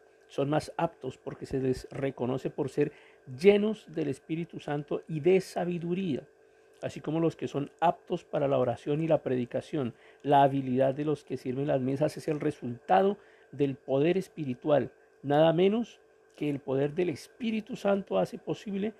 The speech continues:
el trabajo significativo de la edificación de la comunidad, de la construcción de paz entre los cristianos. Así que ese pasaje nos ayuda a ver que todo el trabajo que edifica la comunidad,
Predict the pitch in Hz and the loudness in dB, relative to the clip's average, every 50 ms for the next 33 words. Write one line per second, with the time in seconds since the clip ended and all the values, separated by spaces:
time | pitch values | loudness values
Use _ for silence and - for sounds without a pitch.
0 | - - - - - 156 143 - - 143 139 143 151 170 170 - - - 208 196 | -18 -20 -18 -12 -10 -8 -8 -4 -2 0 2 2 2 0 -2 -4 -4 -4 -4 -2
1 | 170 175 175 175 160 - - - - 147 135 - - - 185 175 139 131 131 131 | -2 -2 -2 -2 -2 -4 -6 -6 -4 -4 -4 -4 -6 -8 -6 -4 -2 -2 0 0
2 | 127 131 131 131 127 127 131 139 - - 143 127 - 131 123 - - 147 147 147 | 2 2 4 2 2 2 0 -4 -6 -8 -10 -8 -6 -6 -6 -6 -6 -6 -6 -4
3 | 165 160 156 156 - - 131 127 123 120 123 127 131 135 135 127 - - - - | -2 -2 -2 -2 -4 -6 -6 -4 -2 -2 0 0 0 0 0 -2 -4 -8 -20 -20
4 | - _ - 147 147 147 - - - 139 - - 131 127 - 147 143 139 139 147 | -14 _ -2 0 2 2 0 0 -6 -10 -8 -8 -12 -8 -6 -6 -4 -2 -2 -2
5 | - 156 143 - 147 143 - 143 143 135 131 - - - 113 - - - - 180 | -2 -2 -4 -4 -4 -8 -8 -8 -6 -6 -8 -8 -10 -14 -14 -14 -10 -4 0 0
6 | 165 139 110 - - _ _ _ _ _ _ _ _ _ _ _ _ _ _ _ | 0 0 -2 -6 -12 _ _ _ _ _ _ _ _ _ _ _ _ _ _ _
7 | - 107 - - - - - 147 143 - 151 143 - 160 143 - 135 135 151 170 | -16 -16 -16 -16 -14 -8 -6 -4 -2 -2 -2 -2 -2 -2 -2 0 -2 -2 0 0
8 | 160 147 - - 117 117 127 131 139 139 143 147 147 147 - - _ _ _ _ | -2 -2 -2 -4 -4 -4 0 2 2 4 4 4 2 0 -2 -8 _ _ _ _
9 | - - 135 - _ - 180 190 208 214 214 208 - 220 202 190 196 190 160 151 | -8 -6 -6 -6 _ 0 2 2 4 2 0 0 0 2 4 6 6 6 4 2
10 | 143 - - 143 135 131 127 - - 156 - - 180 180 180 156 - - 143 135 | -2 -4 -2 -2 -2 -2 -2 -4 -8 -10 -8 -4 -2 -2 -2 -2 -4 -6 -8 -6
11 | 127 131 135 143 156 160 139 117 117 131 | -4 -4 -4 -2 0 0 0 0 -2 -4